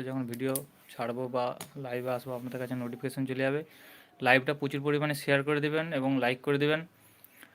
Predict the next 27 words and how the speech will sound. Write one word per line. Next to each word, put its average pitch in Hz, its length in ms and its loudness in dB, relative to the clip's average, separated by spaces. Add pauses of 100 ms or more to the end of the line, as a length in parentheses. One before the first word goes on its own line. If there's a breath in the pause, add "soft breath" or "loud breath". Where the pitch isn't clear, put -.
(400 soft breath)
কোথা 143 180 6
থেকে 147 160 6
দেখছেন, 151 280 2
কমেন্টে 143 380 4
জানাবেন। 143 360 4 (240)
আপনাদের 135 360 4
এলাকায় 143 280 4 (320)
গতকাল 143 320 2 (100)
কী 143 100 -2
দাম 127 200 2 (100)
গিয়েছে, 135 220 0
সেটাও 135 280 0
কমেন্টে 131 360 2
জানাবেন। 131 400 2
এখন 131 240 -4
আলুতে 127 400 2
সিন্ডিকেট 135 480 2 (100)
চলছে, 139 380 0
আহ, - 1080 -8 (420)
একসাথে 143 360 0 (200)
পঞ্চাশ 139 400 2
টাকা, 143 240 6
দশ 135 200 0 (100)
টাকা, 143 200 6 (200)
কুড়ি 139 180 0
টাকা, 143 260 4
এইভাবে 139 400 4